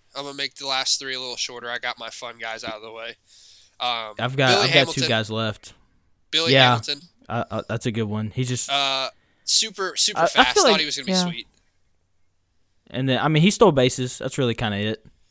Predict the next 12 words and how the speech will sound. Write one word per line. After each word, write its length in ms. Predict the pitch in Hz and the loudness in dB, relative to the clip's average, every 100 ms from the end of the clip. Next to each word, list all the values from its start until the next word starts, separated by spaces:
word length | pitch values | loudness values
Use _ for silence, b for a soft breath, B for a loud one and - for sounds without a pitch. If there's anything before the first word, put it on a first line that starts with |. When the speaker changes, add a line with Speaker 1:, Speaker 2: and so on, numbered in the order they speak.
| _ 151 | _ 2
Speaker 1:
Yeah, 320 | 175 185 175 | 6 6 6
but 140 | 160 | 2
he 100 | 185 | -2
just 180 | 175 - | 0 0
never 200 | 156 147 | 0 -2
figured 320 | - 151 147 | -4 -4 -4
it 100 | 139 | -2
out 160 | 135 131 | 0 -2
at 60 | |
the 60 | - | -6
plate. 420 | - 123 120 117 | -12 -6 -6 -6
And 380 | 120 120 117 113 | -8 -8 -10 -18